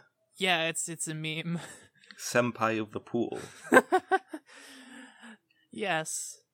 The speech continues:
Speaker 1: Sim-, so this is apparently, from what I remember,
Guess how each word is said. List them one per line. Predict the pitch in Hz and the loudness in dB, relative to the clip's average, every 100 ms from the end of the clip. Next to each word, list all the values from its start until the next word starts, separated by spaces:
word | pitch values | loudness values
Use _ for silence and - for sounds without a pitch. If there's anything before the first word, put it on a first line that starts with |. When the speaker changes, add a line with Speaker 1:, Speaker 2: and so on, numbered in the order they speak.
| _ | _
Speaker 1:
Sim-, | - - - 202 185 190 _ | -8 -4 -2 -2 -4 -6 _
so | - 190 | -4 2
this | 208 233 226 | 4 4 4
is | 220 226 202 | 2 0 0
apparently, | 202 180 _ - 202 202 196 196 190 180 - _ _ _ _ | -4 -4 _ 0 2 2 2 0 -2 -4 -16 _ _ _ _
from | 208 | 0
what | 233 | 4
I | 262 | 4
remember, | 269 226 170 208 | 4 4 2 0